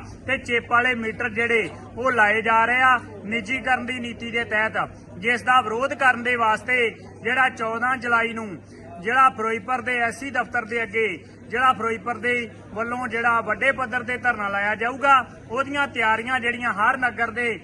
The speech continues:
ਵਿੱਚ ਕਰਾਉਣ ਦੇ ਸੰਬੰਧੀ ਵੱਡੇ ਇਕੱਠ ਕਰਕੇ ਜਿਹੜੇ ਆਗੂ ਸਾਹਿਬਾਨਾਂ ਦੇ ਨਾਲ ਵਿਚਾਰ ਵਟਾਂਦਰੇ ਕੀਤੇ ਗਏ ਆ, ਉਹ ਜਿਹੜੀ ਉਹਦੇ ਨਾਲ ਸੰਬੰਧਿਤ ਮੰਗਾਂ ਕਿ ਜਿਹੜਾ ਬਿਜਲੀ ਸੋਧ ਬਿੱਲ ਵੀਹ ਸੌ ਪੱਚੀ ਲਿਆ ਰਹੇ ਜੋ, ਉਹ ਰੱਦੀ ਦੀ ਟੋਕਰੀ ਵਿੱਚ ਸੁੱਟਿਆ ਜਾਵੇ। ਜਿਹੜਾ ਦੋ ਹਜ਼ਾਰ ਤਿੰਨ ਐਕਟ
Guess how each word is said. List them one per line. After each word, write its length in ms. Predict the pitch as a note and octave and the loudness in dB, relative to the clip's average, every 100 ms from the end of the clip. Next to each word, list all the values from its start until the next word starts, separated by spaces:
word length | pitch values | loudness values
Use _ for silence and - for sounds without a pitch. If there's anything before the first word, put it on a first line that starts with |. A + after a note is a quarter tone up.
| - - | -16 -14
ਵਿੱਚ 280 | G3 B3 B3+ | -4 -4 -4
ਕਰਾਉਣ 440 | B3 A#3 G#3+ A3+ | -4 -2 -2 -4
ਦੇ 140 | A#3 B3 | -4 -4
ਸੰਬੰਧੀ 380 | A3+ A#3 A3+ A#3+ | -2 -2 -2 -2
ਵੱਡੇ 280 | G#3+ G3+ | -2 2
ਇਕੱਠ 280 | B3+ B3+ A#3 | 2 2 0
ਕਰਕੇ 500 | A#3 A#3 G#3+ A3+ G#3+ D#3+ - - - | 0 0 0 0 0 -2 -12 -18 -4
ਜਿਹੜੇ 240 | G#3+ B3 | -2 2
ਆਗੂ 300 | A#3+ A3+ B3 | 2 2 -4
ਸਾਹਿਬਾਨਾਂ 500 | B3 C4 A#3 A3 A#3 | -2 0 2 2 0
ਦੇ 60 | A3+ | 0
ਨਾਲ 240 | A#3 A3+ | 0 2
ਵਿਚਾਰ 360 | A3+ A3+ G#3 G#3+ | 0 0 2 2
ਵਟਾਂਦਰੇ 500 | G#3+ A3 A3 A#3 A3+ F3 - - | 0 -2 0 0 0 -2 -16 -14
ਕੀਤੇ 340 | A3 A3+ C4 B3+ | -12 -4 0 2
ਗਏ 240 | C4 C#4 | 4 6
ਆ, 220 | D4 D4 - - - | 8 6 4 -14 -14
ਉਹ 240 | A#3+ D4 D4+ | 0 4 6
ਜਿਹੜੀ 260 | C#4 C#4 | 4 0
ਉਹਦੇ 300 | C4 C4+ D4 | -4 -2 0
ਨਾਲ 200 | C#4 C4+ | 4 2
ਸੰਬੰਧਿਤ 400 | C4 G#3+ B3 C#4 | 2 -6 -4 -4
ਮੰਗਾਂ 380 | C4+ B3 B3 C4 | -4 -6 0 -2
ਕਿ 240 | C4+ C#4 C4+ B3 - - | 2 2 2 -4 -18 -12
ਜਿਹੜਾ 240 | G#3+ C4 C4 | -2 2 4
ਬਿਜਲੀ 340 | A3+ A#3+ C4+ | 2 -4 -6
ਸੋਧ 260 | A#3+ C4 C4+ | -4 -4 -2
ਬਿੱਲ 340 | A3+ A#3+ C4 | -2 -2 -2
ਵੀਹ 180 | A#3+ B3 | -6 -8
ਸੌ 200 | C4+ C4+ B3 B3 | -4 -4 -4 -6
ਪੱਚੀ 380 | A#3 A3+ C4+ C#4 | -6 -6 -8 -8
ਲਿਆ 340 | A#3 A#3 A3+ A3+ | -4 2 4 4
ਰਹੇ 180 | C4+ | 2
ਜੋ, 220 | B3 A3+ D#3 - - | 0 -4 -6 -14 -8
ਉਹ 140 | B3+ | -4
ਰੱਦੀ 280 | C4+ A3+ A3 | -2 -2 -6
ਦੀ 100 | B3 | -10
ਟੋਕਰੀ 360 | C4+ B3+ B3 C4+ | -8 -8 -6 -4
ਵਿੱਚ 200 | C4+ C4+ | -2 -2
ਸੁੱਟਿਆ 320 | B3 B3+ D4 | -2 0 0
ਜਾਵੇ। 380 | C#4+ C#4 C#4 C#4 C#4 - - F#3+ | 4 4 6 4 4 -14 -18 -6
ਜਿਹੜਾ 280 | A#3 C4+ | 0 2
ਦੋ 180 | C4 A#3+ | 2 -2
ਹਜ਼ਾਰ 200 | B3+ C4+ | 0 -2
ਤਿੰਨ 300 | A3+ B3 C4 | -2 -6 0
ਐਕਟ 260 | C4 C4 | 0 0